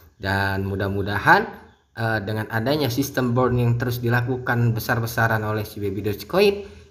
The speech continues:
ini bisa memicu ataupun membuka pintu untuk si Baby Dogecoin untuk diterima di Binance.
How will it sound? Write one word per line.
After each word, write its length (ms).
ini 320
bisa 320
memicu 640
ataupun 400
membuka 800
pintu 720
untuk 320
si 160
Baby 240
Dogecoin 560
untuk 160
diterima 560
di 160
Binance. 640